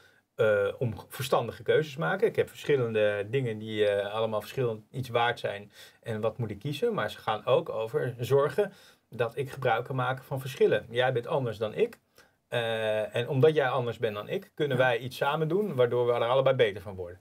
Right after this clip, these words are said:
Speaker 1: Nou, daar gaat de economie om. Maar om dat te doen, moet ik natuurlijk wel een beetje investeren in jou, want ik moet weten wie jij
Speaker 2: Ja.
Speaker 1: bent en wat jij kunt
Speaker 2: Ja.
Speaker 1: en, en,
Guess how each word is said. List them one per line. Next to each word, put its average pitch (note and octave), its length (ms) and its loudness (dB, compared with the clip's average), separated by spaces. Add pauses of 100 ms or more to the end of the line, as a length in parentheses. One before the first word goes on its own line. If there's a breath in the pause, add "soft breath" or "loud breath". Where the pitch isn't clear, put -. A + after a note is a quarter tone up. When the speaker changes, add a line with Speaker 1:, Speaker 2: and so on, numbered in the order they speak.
(160)
Speaker 1:
Nou, F#2 140 -8
daar B2 120 0
gaat B2+ 120 -2
de - 60 -8
economie A2+ 360 0
om. G#2+ 60 0
Maar C3+ 160 0
om C3+ 100 0
dat B2 140 6
te C#3+ 100 -6
doen, C#3+ 300 2 (300 loud breath)
moet C3 160 2
ik B2+ 80 0
natuurlijk B2 280 -4
wel B2 240 4
een - 160 -14
beetje A2+ 260 0
investeren D3 560 2
in A#2 100 -4
jou, G#2+ 220 4
want B2+ 120 0
ik A#2 100 -4
moet A2+ 160 -6
weten G#2+ 280 2
wie G#2+ 100 -4
jij G2+ 140 4
Speaker 2:
Ja. F3 80 2
Speaker 1:
bent D3+ 300 0
en B2 120 -6
wat A2 120 2
jij G2+ 140 -4
kunt D3 420 0
Speaker 2:
Ja. C#3 100 2
Speaker 1:
en, A2+ 140 -2
en, A2 220 -6